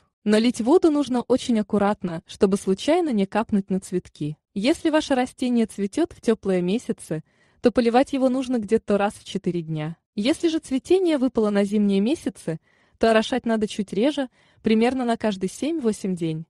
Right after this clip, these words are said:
Как поливать в период покоя? После окончания цветения субстрату в горшке с орхидеей дают полностью просохнуть, отсчитывают пару дней и уже тогда поливают орхидею. На этом этапе развития растения орошать цветок нужно не чаще одного раза в две недели.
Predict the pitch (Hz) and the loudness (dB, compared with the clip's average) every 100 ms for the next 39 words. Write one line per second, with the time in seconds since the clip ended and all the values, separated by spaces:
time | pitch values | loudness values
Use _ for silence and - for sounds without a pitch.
0 | _ - 247 - 233 226 226 - - 196 | _ 0 0 2 2 4 2 0 -2 0
1 | 196 - 190 - 160 151 160 - _ 240 | 0 -4 -10 -4 -4 -2 -6 -12 _ 4
2 | - 220 214 208 - 262 254 - 208 - | 4 0 0 -2 -2 -4 -6 -6 -8 -4
3 | 254 247 220 196 - - 247 240 190 190 | -4 -4 -6 -8 -8 -4 -4 -4 -2 -2
4 | - - 330 285 - 233 196 277 247 208 | -2 -4 -4 -4 -4 0 2 2 0 -2
5 | 202 - 214 233 208 - 196 180 - 269 | -4 0 2 2 0 -6 -6 -6 -4 -4
6 | - 240 - _ _ _ 208 196 - 262 | -4 -6 -8 _ _ _ -6 -4 -4 -2
7 | 214 202 - 208 202 175 190 294 311 - | -2 -4 0 0 0 -2 -4 -4 -8 -4
8 | 226 233 294 277 254 269 226 202 190 185 | -2 0 0 0 0 -2 -2 0 -2 -2
9 | 190 175 196 170 156 151 160 _ - 220 | -8 -10 -10 -6 -6 -6 -10 _ 2 4
10 | 240 294 277 285 - 254 240 233 269 233 | 4 2 0 0 2 0 0 -4 -2 2
11 | 202 202 - 233 220 190 190 - 190 - | 2 0 -2 -2 0 -2 -2 -2 -4 -4
12 | 190 - 247 220 196 190 185 - 247 277 | -2 -2 0 0 0 -2 -2 -2 -4 -2
13 | 269 226 208 208 208 196 180 160 160 175 | -2 -2 -2 0 0 0 -2 -4 -2 -2
14 | 170 160 151 156 | -2 -4 -6 -8